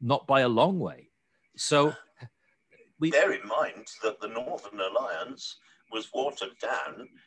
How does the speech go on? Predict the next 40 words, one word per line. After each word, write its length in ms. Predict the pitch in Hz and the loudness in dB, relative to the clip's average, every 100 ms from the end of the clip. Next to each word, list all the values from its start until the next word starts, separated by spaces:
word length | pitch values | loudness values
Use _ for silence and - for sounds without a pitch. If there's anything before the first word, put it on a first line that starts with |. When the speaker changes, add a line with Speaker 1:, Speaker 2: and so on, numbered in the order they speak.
| _ - | _ -12
Speaker 2:
in, 340 | 107 104 98 _ - | -10 -10 -14 _ -10
I 80 | - | -10
think 300 | - 139 143 | -8 -12 -12
it 80 | 113 | -16
was 140 | 117 | -6
nineteen 520 | 127 120 - 101 101 - | -4 -4 -8 -14 -14 -6
ten, 460 | 143 147 - - - _ _ - | -2 -2 -4 -14 -18 _ _ 4
by 140 | 120 | 4
moving 380 | 123 135 131 131 | 4 -4 -4 -6
fifty 420 | - 143 131 - | -6 -8 -8 -10
percent 460 | - - - 123 117 | -12 -10 -4 -4 -4
of 80 | - | -20
the 80 | 98 | -10
Pashtuns 840 | - 120 - - 143 - - - - | -6 -6 -10 -12 -12 -12 -14 -14 -12
from 180 | 110 107 | -12 -12
the 80 | 98 | -10
south 460 | - - - - _ | -6 -4 -6 -14 _
to 100 | - | -14
the 100 | 147 | -10
north 500 | 151 202 262 - - _ _ _ - | -6 -6 -6 -8 -18 _ _ _ -14
to 100 | - | -10
Speaker 1:
Hmm. 160 | - | -6
Speaker 2:
split 260 | 175 160 160 - | -6 -6 -6 0
their 140 | 554 | -2
forces. 800 | - 571 622 640 466 494 - - _ _ - | 0 -4 -4 -4 -14 -14 -18 -20 _ _ -10
Speaker 1:
Hmm. 220 | 107 90 82 _ _ _ - | -8 -6 -10 _ _ _ -4
So 220 | - 156 | 2 4
the 120 | 160 | 6
whole 260 | 175 226 175 | 6 4 4
thing, 540 | - 170 131 156 180 _ _ | 2 2 2 -4 -14 _ _
intervention 640 | - 196 220 170 151 - 135 | 0 0 2 2 2 0 0
in 100 | 127 | 0
Afghanistan, 800 | 120 - 156 151 - 120 101 98 | 0 0 0 0 0 0 0 -2
was 160 | 101 - | -4 -4
ill 180 | 180 196 | 0 0
thought 420 | - 151 113 - | 0 0 -2 -2
out. 320 | 90 82 92 - - | -12 -12 -16 -20 -10
It 120 | 120 | -8
was 160 | 123 104 | -4 -4
illogical. 800 | 101 117 127 - 104 110 107 | -2 2 0 0 -8 -6 -6